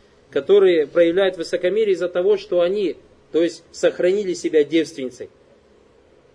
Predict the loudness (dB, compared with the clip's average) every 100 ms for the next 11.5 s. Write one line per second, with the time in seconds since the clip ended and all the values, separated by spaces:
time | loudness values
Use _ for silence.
0 | _ -12 -8 -6 -2 -2 0 0 -2 -4
1 | -8 -4 -4 -4 -2 -2 -2 -6 -4 -2
2 | -2 -2 -2 -2 -2 -4 -2 -2 -2 -4
3 | -2 -4 -4 -12 -20 -20 -6 -4 -2 -2
4 | -2 0 0 0 -2 -2 -2 -2 -2 -2
5 | -2 -2 -4 -2 -4 -2 -6 -8 -20 -14
6 | -6 -4 -2 -2 -2 -2 0 2 2 -2
7 | -4 -2 0 2 2 2 0 2 0 -4
8 | -10 -14 _ _ _ _ -8 -6 -4 -6
9 | -6 -10 -12 _ 0 0 0 -2 -4 -4
10 | -4 -4 -2 0 0 0 0 0 0 0
11 | 0 -2 -2 -2 -4